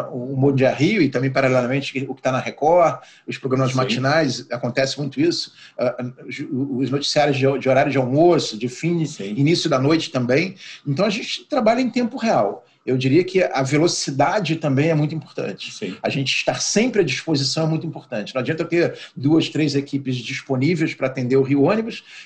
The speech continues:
Speaker 1: e aí surge uma demanda com um programa
Speaker 2: Vai ser respondido a quarenta e oito horas depois, não
Speaker 1: Depois
Speaker 2: tem
Speaker 1: que o programa
Speaker 2: condição.
Speaker 1: saiu do ar. Não adianta, eu
Speaker 2: Sim.
Speaker 1: preciso responder, colocar o posicionamento do Rio Ônibus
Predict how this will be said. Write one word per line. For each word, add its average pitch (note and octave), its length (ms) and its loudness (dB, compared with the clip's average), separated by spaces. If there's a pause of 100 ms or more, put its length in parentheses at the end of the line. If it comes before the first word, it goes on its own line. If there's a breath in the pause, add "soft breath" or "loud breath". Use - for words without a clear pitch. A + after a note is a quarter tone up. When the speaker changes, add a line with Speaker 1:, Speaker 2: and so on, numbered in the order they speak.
Speaker 1:
e C#3+ 80 4
aí E3+ 380 4
surge F3 320 0
uma E3+ 100 2
demanda C#3+ 480 4
com C#3 180 -4
um C#3+ 120 0
programa C3 560 2
Speaker 2:
Vai B2+ 80 2
ser A#2+ 80 0
respondido A2+ 360 2
a A#2+ 80 4
quarenta B2+ 360 4
e A#2+ 60 4
oito A#2+ 140 0
horas A#2+ 200 4
depois, A#2+ 320 2
não E3 60 2
Speaker 1:
Depois E3 260 4
Speaker 2:
tem - 80 -2
Speaker 1:
que F3 40 0
o - 0 -
programa E3 220 4
Speaker 2:
condição. E3+ 220 2
Speaker 1:
saiu D#3+ 260 8
do C3+ 140 4
ar. B2 260 4
Não C#3+ 120 -4
adianta, A3 440 0
eu G#2+ 60 0
Speaker 2:
Sim. F#2+ 60 -4
Speaker 1:
preciso E3+ 260 -4
responder, D#3+ 640 0 (240 loud breath)
colocar A#2+ 340 0
o C#3+ 80 2
posicionamento C3+ 540 -2
do A#2+ 80 -4
Rio A#2+ 180 -2
Ônibus D3 400 0